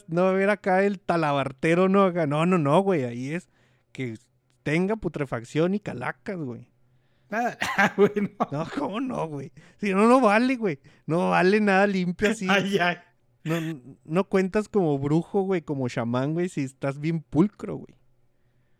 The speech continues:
Speaker 2: Pues e-, eres un pinche brujo, ¿no, güey? No, un pinche psicópata, güey, no mames,
Speaker 1: No,
Speaker 2: tampoco.
Speaker 1: no. Chivato, güey. No, no. ¿Dónde quedó tu imaginación este último mes, güey?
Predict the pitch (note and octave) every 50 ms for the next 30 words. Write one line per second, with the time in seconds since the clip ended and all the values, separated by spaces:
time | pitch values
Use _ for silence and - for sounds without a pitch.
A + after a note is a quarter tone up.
0 | _ _ _ _ _ _ _ _ - C3+ B2+ C3 C3+ D3+ C#3+ D3 D#3 D3+ E3+ F3+
1 | F3+ - G3 F3+ - G#3+ F#3 - - G3+ F#3 D#3+ C#3+ D3+ - - - G#3 G#3 G3+
2 | G3 G#3 G#3 G3 G3 F#3+ F#3+ F3+ F3 F3+ F3+ F3+ F3+ F3 - - G3 - - A#3
3 | - - D#3 - - - B2 - - F3 - - G#3 F#3+ F#3 F#3 F3+ F#3 F3+ F3
4 | E3+ F3 F#3+ G3+ - - D3+ C#4 A#3 D3 - - - G3 F#3 F3 _ _ F3+ D3+
5 | _ _ G3 - _ _ _ _ _ _ - - - _ _ _ _ _ _ -
6 | - - D#4 - - _ - - E3+ E3+ F3+ E3 D3 D3 D3+ D#3 F3 G#3 B3 C4
7 | B3 A#3+ A#3 _ _ _ _ - F3 G3+ A3+ A#3+ C#4 E4+ C#4+ - A3+ G#3+ G#3+ -
8 | C#4+ C4+ B3 G#3+ - G3 E3+ D#3 C#3+ - F#3+ G3+ A3 A#3 - _ - A#3+ A3+ G#3+
9 | - B3 A3+ F#3 C3+ C3 C3 B2+ B2 A#2+ B2+ B2+